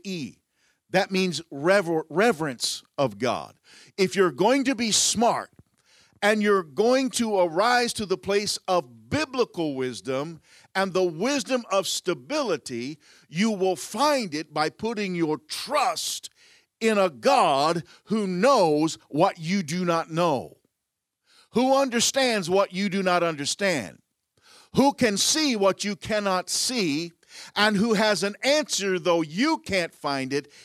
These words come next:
He has an answer for the most perplexing thing in your life. And he is a God that nothing escapes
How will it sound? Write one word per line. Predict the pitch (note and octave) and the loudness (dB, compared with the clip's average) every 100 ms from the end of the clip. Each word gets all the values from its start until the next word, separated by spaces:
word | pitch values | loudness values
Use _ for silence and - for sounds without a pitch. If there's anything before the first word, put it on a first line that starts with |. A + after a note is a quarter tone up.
| _ | _
He | - C#4+ C#4 | -2 2 2
has | F#3+ F3 D3+ | 0 -2 -2
an | D#3+ E3+ | -6 -2
answer | G3 F3+ - D3+ C#3+ - - | -2 -4 -4 -6 -6 -12 -2
for | F#3+ | 2
the | F3 E3 | 2 0
most | E3+ B3 C#4+ - | 4 4 4 0
perplexing | - G3 F#3 E3+ - E3+ | -4 -2 0 0 -2 -8
thing | C#3+ C#3 C3+ C#3+ C3+ _ _ _ - | -4 -4 -2 -4 -10 _ _ _ -6
in | D3 | -4
your | D3 D3+ | 0 0
life. | E3 D3 F2 C#2 _ _ _ _ _ _ _ _ _ _ G3 | 0 0 -4 -12 _ _ _ _ _ _ _ _ _ _ 0
And | G3+ G3+ | 0 2
he | A#3 B3 | 0 0
is | G#3 | 0
a | F#3+ | -2
God | D3+ G#3 B3+ C4 | 0 0 2 2
that | A3 A3 | 0 -6
nothing | G3 G#3 C#4+ D#4 - - D3+ G2+ D#2 C#2 _ _ _ - | -6 -2 0 0 -2 -8 -8 -8 -16 _ _ _ _ -12
escapes | D#3 - - A#2+ B2 - | -8 -8 -6 -8 -10 -16